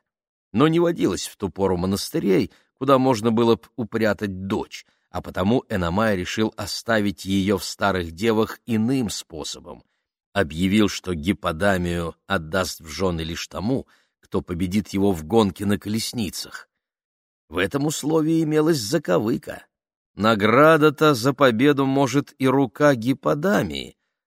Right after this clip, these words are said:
зато цена проигрыша — жизнь соискателя. Эномай считал, что не сыщется колесничего ловчее его на всем белом свете,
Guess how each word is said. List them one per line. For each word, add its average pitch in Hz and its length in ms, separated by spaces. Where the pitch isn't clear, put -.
зато 110 380
цена 123 400
проигрыша — 156 920
жизнь 95 600
соискателя. 104 880
Эномай 92 420
считал, 90 440
что - 200
не 110 140
сыщется - 720
колесничего 95 720
ловчее 98 520
его 95 180
на 95 140
всем 92 320
белом 87 260
свете, 120 540